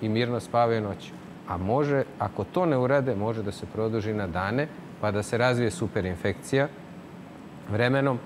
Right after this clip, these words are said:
pa iskašljavanje i tako dalje. Znači, to je prva faza. Za ove dalje faze,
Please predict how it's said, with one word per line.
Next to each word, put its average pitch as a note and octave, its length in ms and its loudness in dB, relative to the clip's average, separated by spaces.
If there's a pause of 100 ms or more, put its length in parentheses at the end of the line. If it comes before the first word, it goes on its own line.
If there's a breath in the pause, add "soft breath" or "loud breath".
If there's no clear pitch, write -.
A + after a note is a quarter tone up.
(320 loud breath)
pa C#3+ 200 8
iskašljavanje G#2+ 840 2
i F#2+ 100 -6
tako F2+ 240 -4
dalje. E2+ 200 -4 (640)
Znači, G2+ 240 -4
to - 200 -2
je C3 80 4 (120)
prva C3+ 320 4 (160)
faza. G2+ 340 2 (560)
Za G2+ 260 2 (280)
ove A#2 240 4
dalje A2+ 340 4
faze, G#2 480 0